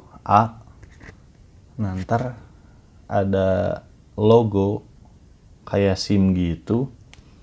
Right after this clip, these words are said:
terus lu bisa, namanya, bisa cek pulsa, ada games,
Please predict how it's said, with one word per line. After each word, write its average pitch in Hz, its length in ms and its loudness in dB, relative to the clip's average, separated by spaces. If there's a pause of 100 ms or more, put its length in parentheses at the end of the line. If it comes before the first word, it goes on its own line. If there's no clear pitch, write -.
(500)
terus 113 320 -4
lu 95 240 2
bisa, 90 800 0 (1800)
namanya, 101 400 2
bisa 92 560 0 (1400)
cek 95 240 -4
pulsa, 104 800 0 (2000)
ada 98 320 0
games, 101 840 0